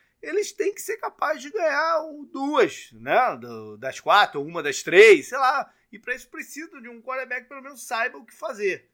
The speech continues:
em campo, né? E aí foram atrás do, do Case Keenum. Ah,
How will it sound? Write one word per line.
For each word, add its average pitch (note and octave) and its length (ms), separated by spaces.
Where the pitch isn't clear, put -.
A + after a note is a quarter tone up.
em E3+ 140
campo, - 360
né? D#3 220
E B3+ 80
aí C4+ 160
foram B3+ 280
atrás G3 460
do, G#3+ 380
do G#3 220
Case G3+ 340
Keenum. B2 460
Ah, G#3+ 460